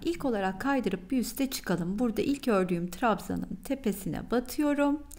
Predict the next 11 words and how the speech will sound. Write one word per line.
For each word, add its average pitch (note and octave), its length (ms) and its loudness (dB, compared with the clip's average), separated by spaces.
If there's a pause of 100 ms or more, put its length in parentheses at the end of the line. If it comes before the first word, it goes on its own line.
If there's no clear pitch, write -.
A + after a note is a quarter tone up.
(420)
İpimi C4+ 400 2
de - 160 -4
kaydırarak C4 1040 2
arasından G#3+ 920 0
geçiriyorum. - 760 -4 (540)
Şimdi F4 200 -4
buraya F4 340 4 (120)
yalancı D4 520 2
trabzanla G3+ 600 2
yükseliyorum G#3+ 720 2
hemen. - 460 0